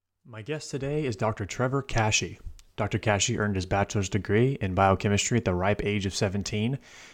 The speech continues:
and his doctorate in biochemistry when he was just twenty-one. Through his company, Trevor Kashey Nutrition, he's been developing a foundation of life-altering methods in his Kickstart program to make people the fittest, strongest, healthiest version of themselves.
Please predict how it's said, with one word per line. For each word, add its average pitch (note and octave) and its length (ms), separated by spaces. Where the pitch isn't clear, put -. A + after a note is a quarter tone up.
and F#2+ 120
his F#2 100
doctorate G#2+ 440
in G#2 80
biochemistry G#2+ 580
when A2 80
he G2+ 80
was F#2+ 100
just G2 180
twenty-one. G#2 560
Through A2+ 120
his G#2 120
company, B2 340
Trevor A2 260
Kashey G#2 320
Nutrition, G2+ 600
he's G2+ 160
been G#2 160
developing G2+ 420
a F2 40
foundation G#2 640
of F#2 160
life-altering A2+ 680
methods A2 460
in G2 120
his F#2+ 120
Kickstart - 500
program F#2+ 520
to - 80
make F#2+ 180
people G2 180
the F2 120
fittest, A#2+ 520
strongest, G2 580
healthiest G#2+ 400
version F#2 320
of F2+ 120
themselves. - 540